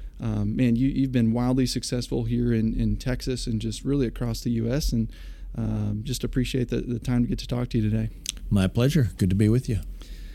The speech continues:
Speaker 1: So, so take me back a little bit. So you're a, uh, you're, you're a guy from, from Michigan, right? I think you, you grew up, uh, kind of a suburb around Detroit. Is that right?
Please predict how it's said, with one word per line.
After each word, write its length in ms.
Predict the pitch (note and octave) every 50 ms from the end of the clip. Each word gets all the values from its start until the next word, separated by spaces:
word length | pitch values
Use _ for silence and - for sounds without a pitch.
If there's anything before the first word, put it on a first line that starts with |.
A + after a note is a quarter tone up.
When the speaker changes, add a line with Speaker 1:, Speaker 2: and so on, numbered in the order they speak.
| - - - - - - -
Speaker 1:
So, 480 | - - E3+ E3 D#3+ D#3+ D#3 D3 - - -
so 180 | - - D#3
take 280 | - - F#3 G3+ A3 -
me 120 | B3+ B3
back 280 | G3+ F3+ F#3 G#3+ - -
a 40 | E3
little 240 | C#3+ B2+ B2 B2
bit. 200 | A2+ A#2 A#2+ A#2
So 120 | - - B2+
you're 300 | A#2+ B2 C#3 D#3 F3+ F#3
a, 420 | F3+ F3+ F3 E3+ E3 D#3+ D3+ C#3+
uh, 360 | - - C3 B2+ B2+ A#2+ A#2
you're, 300 | A#2+ - B2+ C3+ C#3+ D3+
you're 240 | - - B2+ C#3 D3+
a 40 | D#3
guy 260 | D3 C#3 C3 - D3 D3+
from, 320 | - - C3 B2+ B2 B2
from 300 | - - - C3 A#2+ A#2
Michigan, 500 | C3+ D#3 D#3 - C3+ A#2+ A2+ A2 G#2+ G#2+
right? 260 | A2 A2+ B2 C3 C#3
I 80 | C3+ B2
think 280 | - - C3 B2 -
you, 120 | C3 B2 B2
you 220 | A#2+ - B2+ A#2+ A#2
grew 300 | A#2 B2 B2+ C3 B2+ B2+
up, 260 | C3 C3 B2+ - -
uh, 480 | - A#2 A2 A2 G#2+ G#2+ G#2 G#2+ A2 A2+
kind 80 | -
of 120 | C3 B2 A#2
a 40 | A2
suburb 380 | - - C3+ B2+ C3 B2+ A#2+ B2+
around 200 | B2 B2+ C3 A#2
Detroit. 380 | G#2+ - - - B2+ C3+ C#3+
Is 60 | B2+
that 140 | A#2+ C3 -
right? 220 | C3+ C3+ C#3 D3+